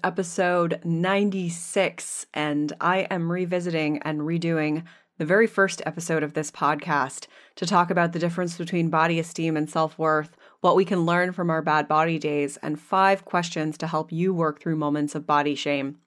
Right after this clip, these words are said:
You can find all the links and resources mentioned in this episode at summerinnanen dot com forward slash ninety-six. That's nine six. First, big shout outs to Della Veris,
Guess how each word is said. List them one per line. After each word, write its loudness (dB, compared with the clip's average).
You 2
can 6
find 4
all 6
the 2
links 0
and 2
resources 0
mentioned 0
in -2
this -4
episode 0
at 2
summerinnanen -2
dot 4
com 0
forward 2
slash 4
ninety-six. 0
That's 0
nine 0
six. -4
First, 4
big 4
shout 4
outs 2
to 4
Della 4
Veris, 2